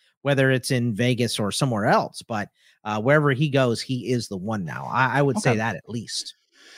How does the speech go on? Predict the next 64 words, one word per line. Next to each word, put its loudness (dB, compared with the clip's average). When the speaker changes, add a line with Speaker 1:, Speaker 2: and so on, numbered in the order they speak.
Speaker 2:
Yeah, 6
I 8
thought 8
it 8
was 6
interesting. 2
I'm 2
not 4
against 0
it. 0
It -2
just, -2
it -2
felt 2
very 4
much -2
like -2
he -8
scored -2
a -2
bunch -2
of -8
points. -4
He -6
was 2
Speaker 1:
It's 0
recency 4
Speaker 2:
there. -2
Speaker 1:
bias. 0
Yeah. 2
Speaker 2:
Yeah. 6
Uh, 4
Speaker 1:
Sure. 6
Speaker 2:
Saquon, 6
I 4
liked. 4
Jake 2
made 2
big 0
cases -2
why 4
he 0
should -2
go 2
higher. 4
I, 4
I, 2
obviously, 2
I 4
think 0
I 4
believe 2
a 2
little 2
bit 0
more 0
in -2
Cooper -8
Kupp -4
than -6
you 2
do. 2
I 4
was, 2